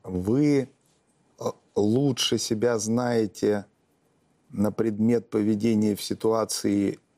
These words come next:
э, непредсказуемой и экс-, и, может быть, даже экстремальной? Или всё-таки, что может быть гораздо сложнее с точки зрения, я имею в виду, там, поведения, терпения и прочее,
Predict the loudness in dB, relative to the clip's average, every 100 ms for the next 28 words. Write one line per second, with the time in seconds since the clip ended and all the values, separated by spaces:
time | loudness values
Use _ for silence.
0 | _ _ _ -16 -10 -6 -4 -2 -4 -4
1 | -4 -2 -4 0 0 0 0 0 -2 -6
2 | -6 -4 -4 -4 -4 -2 -4 -6 -4 -2
3 | 0 0 0 -2 -10 _ _ _ _ _
4 | _ _ _ _ 0 0 0 -2 -2 0
5 | 0 -4 0 0 0 -8 _ _ _ _
6 | _ _ -12 -4 0 0 0 -2 -2 -2
7 | -4 -2 -2 0 -2 -2 -4 -8 -6 -4
8 | -2 -2 -4 -6 -8 -10 -10 -10 -6 -4
9 | -2 0 0 -2 -4 -10 -4 -4 -4 -8
10 | -2 -2 0 -2